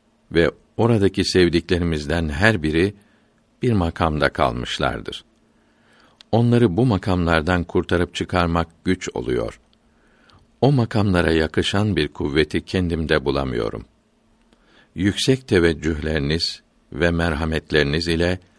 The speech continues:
Hak Teâlâ ilerletiyor. Bu alçağın yakınlarından biri bu makamdan kurtulup geçti.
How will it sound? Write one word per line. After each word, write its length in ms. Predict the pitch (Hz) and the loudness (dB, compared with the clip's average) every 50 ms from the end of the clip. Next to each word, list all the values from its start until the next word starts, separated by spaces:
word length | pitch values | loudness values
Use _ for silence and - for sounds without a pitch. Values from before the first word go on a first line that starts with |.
| _ _ _ _ _ | _ _ _ _ _
Hak 260 | _ - 120 110 - | _ -6 -6 -6 -4
Teâlâ 500 | - - 90 85 78 71 78 78 76 73 | -2 -2 0 0 0 0 0 -2 -2 -2
ilerletiyor. 880 | 71 69 65 65 67 65 62 60 64 64 - - - 60 52 52 - - _ _ _ _ _ _ _ _ _ _ _ _ _ _ _ _ _ _ _ _ _ - | -2 -2 0 0 0 0 0 -2 -6 -6 -6 -4 -4 -4 -4 -4 -8 -12 _ _ _ _ _ _ _ _ _ _ _ _ _ _ _ _ _ _ _ _ _ -2
Bu 220 | 151 151 - - | -2 -2 0 0
alçağın 600 | 101 107 98 - - - 98 98 98 101 98 90 | -2 -2 -2 -2 -2 -2 0 2 2 2 0 0
yakınlarından 1000 | 80 76 80 80 - - 87 87 80 85 82 82 78 73 71 85 92 92 78 - | 0 0 0 0 -2 -2 -2 -2 0 -2 -2 -2 -2 -2 -2 -2 -2 -2 -2 -4
biri 320 | 69 65 67 69 69 - _ _ _ _ _ _ _ _ - | -2 -2 0 -2 -2 -2 _ _ _ _ _ _ _ _ -4
bu 100 | 139 139 | -2 0
makamdan 640 | 113 95 87 - - 85 82 73 69 78 76 73 67 | 0 0 0 0 -2 -2 -2 -2 -2 -2 -2 -2 -4
kurtulup 600 | - - - 87 - - - 80 71 65 - _ | -8 -4 -4 -4 -4 -2 -4 -4 -4 -4 -6 _
geçti. 460 | - - 60 - - - - 73 62 | -4 -4 -4 -4 -6 -8 -6 -6 -6